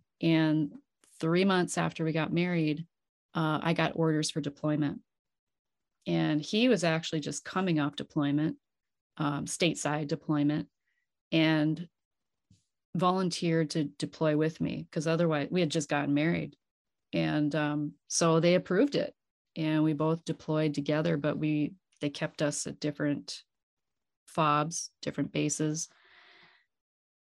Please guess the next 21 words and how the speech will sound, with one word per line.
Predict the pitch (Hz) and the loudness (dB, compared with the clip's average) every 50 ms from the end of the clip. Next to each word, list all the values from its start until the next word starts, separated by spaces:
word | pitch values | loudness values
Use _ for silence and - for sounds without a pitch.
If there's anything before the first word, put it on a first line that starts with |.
| _ _ _ _ _ _ _ _ _ _ _ - | _ _ _ _ _ _ _ _ _ _ _ 2
And | 208 202 | 4 6
that's | 208 214 220 220 | 6 4 4 2
probably | - - 214 202 202 190 | 2 4 6 8 8 8
a | 190 | 6
whole | 185 190 190 190 | 4 2 0 0
nother | 190 185 175 175 | 0 2 2 0
story | 170 - - 185 175 175 175 | 0 0 0 0 2 2 0
for | 175 - - 165 | 0 -2 -2 -2
a | 170 | 0
whole | 175 185 185 | 0 0 0
nother | 185 180 180 180 175 170 170 | 2 2 2 2 2 4 4
episode. | 170 170 - 175 - - - 165 156 156 151 | 2 2 0 -4 -4 0 2 2 2 2 2
But, | 139 165 160 160 160 160 | 2 2 2 4 4 2
um, | 160 160 160 160 156 160 165 165 160 - _ | 2 2 2 2 2 2 0 0 -2 -6 _
that, | - 160 156 156 - - _ | -2 0 0 0 -2 -4 _
that | 170 175 165 160 | 2 2 4 4
experience | 165 160 - - - 175 170 165 165 147 - - - | 2 0 -2 -4 -2 0 2 2 2 2 0 -4 -4
was, | - 160 156 151 156 151 156 160 - - - - | -2 -2 0 0 0 -2 -2 -4 -6 -6 -6 -6
uh, | - 170 - - 156 151 147 170 - | -4 -2 0 0 0 -2 -2 -4 -8
traumatic | - - 175 165 165 170 185 202 214 - | -8 -4 -2 0 0 2 2 0 -2 -4
too, | - 196 214 294 320 202 156 | -4 -2 -2 0 0 -2 -4